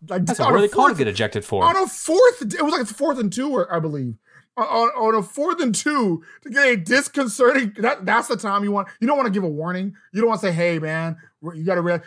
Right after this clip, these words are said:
Speaker 1: even make it a public warning. I don't care, right? But you're gonna give a penalty on a fourth down that brings them into field goal range, and then they score a touchdown immediately afterwards?
Speaker 2: Mm-hmm.
Speaker 1: Oh, my God. Oh,
Speaker 2: Yeah,
Speaker 1: Lord
Speaker 2: just,
Speaker 1: Jesus.
Speaker 2: just dis-,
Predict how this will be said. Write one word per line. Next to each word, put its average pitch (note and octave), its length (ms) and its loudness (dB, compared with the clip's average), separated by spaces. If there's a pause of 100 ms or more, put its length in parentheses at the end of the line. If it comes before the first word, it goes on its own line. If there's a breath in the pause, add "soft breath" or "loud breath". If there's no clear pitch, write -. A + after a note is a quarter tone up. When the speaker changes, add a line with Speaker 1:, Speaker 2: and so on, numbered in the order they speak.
(260 loud breath)
Speaker 1:
even C#4+ 240 0
make C#4+ 120 0
it B3 60 2
a G#3+ 40 2
public A3+ 360 -2
warning. C3+ 360 -6
I C#4 140 2
don't G#3+ 180 0
care, C3 360 -4 (320)
right? F#3 300 0 (140)
But G3+ 100 2
you're D#4 100 0
gonna D#4 100 2
give A#3+ 240 2
a D#3 40 -6
penalty E4+ 680 0 (360)
on D4 120 0
a G#3+ 80 4
fourth G#3+ 460 2
down G3 480 0 (640)
that G3+ 100 0
brings G#3 280 2
them A3+ 120 2
into A3 220 2
field A3+ 260 2
goal C4+ 200 2
range, D4 400 -2
and G#3+ 100 -2
then A#3 60 2
they A#3+ 80 4
score D4+ 200 -4
a - 20 -2
touchdown A#3 400 -2
immediately G3+ 600 -2
afterwards? C#4 640 -4 (360 soft breath)
Speaker 2:
Mm-hmm. A#2 80 -2
Speaker 1:
Oh, B3+ 320 4
my A#2+ 240 -10 (200)
God. D#3+ 460 -2 (500)
Oh, G3 380 2
Speaker 2:
Yeah, C3+ 100 0
Speaker 1:
Lord C#3+ 180 -2
Speaker 2:
just, D3 260 0
Speaker 1:
Jesus. - 220 -6
Speaker 2:
just - 280 -6
dis-, - 280 -6